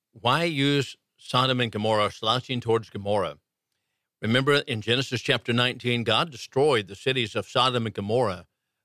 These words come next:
for their homosexuality. I heard a man say not long ago, he didn't think that passage was able to be utilized for preaching against homosexuality, even though he believed that the Bible taught against homosexuality.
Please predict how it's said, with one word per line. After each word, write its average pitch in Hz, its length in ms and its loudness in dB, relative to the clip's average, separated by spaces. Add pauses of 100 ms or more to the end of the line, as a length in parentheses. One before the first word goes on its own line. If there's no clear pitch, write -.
(100)
for 156 180 6
their 127 160 4
homosexuality. 113 960 0
I 113 100 2
heard 220 200 0
a 202 40 0
man 147 280 0
say 135 460 -2 (240)
not 117 160 -2
long 110 260 -2
ago, 101 520 0 (380)
he 123 100 -2
didn't 180 240 -2
think 175 180 -2
that 160 180 0
passage 135 460 -2
was 127 200 -2 (100)
able 127 240 0
to 117 100 -8
be 110 100 -4
utilized 107 840 0 (600)
for 107 500 4 (640)
preaching 139 360 0
against 117 320 -2
homosexuality, 113 880 0
even 135 240 -2
though 131 140 2
he 123 120 0
believed 131 540 0
that 120 140 0
the 117 60 -16
Bible 107 320 -2
taught 127 280 0
against 107 280 -8
homosexuality. 104 920 -4